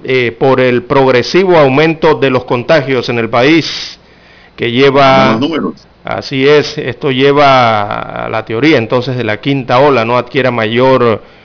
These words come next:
Speaker 1: mayor fuerza. Así lo reafirman los últimos números ofrecidos por el Ministerio de Salud, que ha notificado tres mil trescientos veinticuatro nuevos positivos.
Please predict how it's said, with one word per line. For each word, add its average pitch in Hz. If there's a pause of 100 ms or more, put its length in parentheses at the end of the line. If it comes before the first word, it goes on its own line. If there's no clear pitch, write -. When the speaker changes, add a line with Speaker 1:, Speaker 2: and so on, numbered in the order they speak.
(340)
Speaker 1:
mayor 131
fuerza. 113 (460)
Así 165
lo 165
reafirman 156
los 135
últimos 143
números 160
ofrecidos 131
por 131
el 117
Ministerio 131
de 113
Salud, 147 (560)
que 131
ha 135
notificado 147 (240)
tres 135
mil 208 (160)
trescientos 170 (120)
veinticuatro 151
nuevos 156
positivos. 123